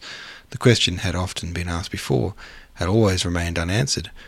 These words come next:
but that day, sitting under my apple tree, it seemed to me that I had suddenly come upon the secret lair in which the soul hides itself.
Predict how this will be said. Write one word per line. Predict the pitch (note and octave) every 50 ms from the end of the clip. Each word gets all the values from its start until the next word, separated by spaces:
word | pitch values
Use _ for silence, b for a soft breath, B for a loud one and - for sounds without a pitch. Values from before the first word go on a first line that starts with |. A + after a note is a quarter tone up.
| B B
but | - - G#2
that | A2 A2+ A2 -
day, | - F#2 F2 F2+
sitting | E2+ - - G2+ G2 F#2+ F2+
under | F2 F2 F2 F2
my | F2 F2 E2 E2+
apple | F2 F2+ - - F#2 E2+
tree, | - - F2+ E2+ F2 F#2+
it | F2+ -
seemed | - - - G#2 G2+ G2+ F#2+
to | -
me | B2+ G2+ E2 E2+ F2 F#2+
that | F#2+ F#2+ - - _ -
I | - F2+ F2+ F#2+
had | F#2+ - - F#2 E2+ F2+
suddenly | - - - A#2+ A#2 A2+ F#2 D#2+ E2+ F#2
come | - - - F2+ G2+
upon | G#2 - - - A#2 G#2 F2+ E2+ F#2+ G2+ B B B B B B B B B B B _ -
the | A#2+
secret | - - C#3 B2+ C3 -
lair | - A#2 A2 G#2+ G#2+ G#2+ G#2
in | G2+ G2
which | F#2+ F#2+ - -
the | - -
soul | - - - F#2 E2+ E2
hides | E2 - F#2+ G2+ G#2+ A2+ A2+ A2 - -
itself. | - - - - D2 D#2+ - -